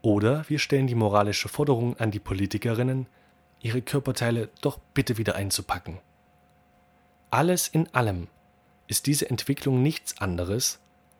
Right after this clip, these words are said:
als das Ankommen der Politik an jenen imaginären Orten,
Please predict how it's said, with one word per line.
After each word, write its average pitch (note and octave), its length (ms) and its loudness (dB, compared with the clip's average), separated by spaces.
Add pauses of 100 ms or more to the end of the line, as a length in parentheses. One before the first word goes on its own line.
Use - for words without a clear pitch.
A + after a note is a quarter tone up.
(180)
als A2 200 -4
das - 280 -4
Ankommen D#3 500 0
der B2 80 0
Politik - 580 -4
an G2+ 100 -2
jenen G#2+ 360 2
imaginären F#2+ 680 0
Orten, C#3 480 0